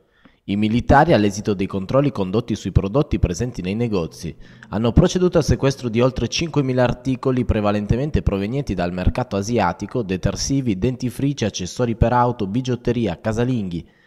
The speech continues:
prodotti per la cura della persona, nonché componentistica e supporti informatici e telefonici.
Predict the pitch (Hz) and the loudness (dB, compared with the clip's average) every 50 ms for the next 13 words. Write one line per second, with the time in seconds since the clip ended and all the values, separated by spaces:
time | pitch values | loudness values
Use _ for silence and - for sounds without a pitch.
0 | _ _ _ - - 104 127 156 - - 113 90 - 92 87 92 90 - 135 139 | _ _ _ -2 0 2 2 2 2 2 0 2 2 2 2 2 -2 0 2 2
1 | 127 98 98 98 98 - 120 120 - - - 139 135 135 131 117 98 95 92 90 | 2 2 2 0 2 0 0 -2 -2 -4 -2 0 0 0 0 -2 -2 -2 -4 -2
2 | - 117 - - 160 170 156 - 147 135 135 135 131 - 139 135 120 - - 120 | -2 -4 -2 0 0 0 2 2 0 0 0 -2 -4 -2 -2 -2 -2 -2 -4 -2
3 | - 104 - - 107 90 - 135 131 127 - 117 110 - - 127 127 117 113 113 | -2 -4 -4 -4 -6 -4 -2 -2 -2 0 -2 -6 -4 -2 -2 -2 0 0 -2 -2
4 | - 120 107 - 104 95 - 104 110 110 - 107 98 95 92 90 - 95 90 | -2 -2 -4 -4 -4 -2 -2 -2 -2 0 0 -2 -2 -2 -4 -6 -6 -8 -10